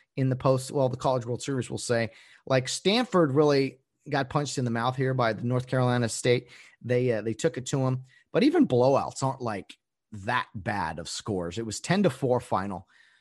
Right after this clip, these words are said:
Uh, N C State really, uh, took it to 'em, scored early and often. Stanford came in with kind of this heavy, heavy hitting offense and only put up four runs. So, uh, they are gonna face elimination today, Monday, actually,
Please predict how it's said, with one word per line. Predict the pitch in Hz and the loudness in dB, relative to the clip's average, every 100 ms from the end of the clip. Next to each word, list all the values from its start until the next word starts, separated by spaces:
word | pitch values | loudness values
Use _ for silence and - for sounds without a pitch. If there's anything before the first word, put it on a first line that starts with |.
| _ _ | _ _
Uh, | 127 117 107 107 | -6 -4 -4 -6
N | 127 135 | -6 -4
C | - | -2
State | 143 - 143 135 139 _ _ _ _ | -2 0 2 2 0 _ _ _ _
really, | 127 131 135 127 | -2 0 0 -2
uh, | 117 | -2
took | - 110 | -2 -4
it | 127 | -4
to | - 143 | -2 -2
'em, | 131 | -2
scored | - 147 135 | 0 2 4
early | 131 139 | 4 4
and | 135 131 | 2 2
often. | 127 127 127 127 - _ _ _ _ _ _ - | 0 0 -4 -4 -10 _ _ _ _ _ _ -18
Stanford | - 147 156 147 135 | -4 2 2 2 0
came | 135 123 | 0 0
in | 120 | 0
with | 110 | -4
kind | - 123 | -4 -4
of | 113 | -2
this | 104 | -6
heavy, | - 127 123 110 - | -4 -2 -2 -4 -14
heavy | 117 139 | -8 -4
hitting | 135 127 113 | 0 0 2
offense | 120 127 117 113 117 | 0 0 -6 -4 -4
and | 110 | -2
only | 131 127 | -2 -2
put | 127 | -2
up | 117 - | -4 -4
four | 120 107 | -4 -2
runs. | 127 123 113 - - - - | -2 -2 -4 -14 -20 -20 -20
So, | - - 120 117 | -8 2 4 4
uh, | 113 113 | 2 0
they | 110 135 | 2 2
are | 180 | 4
gonna | 180 | 2
face | 139 156 151 139 | 0 0 2 0
elimination | 123 151 131 131 - 90 | 0 0 0 -2 -4 -8
today, | - 117 123 | -2 0 2
Monday, | 101 131 127 92 | 4 4 2 -2
actually, | 85 - 95 90 | -8 -8 -6 -6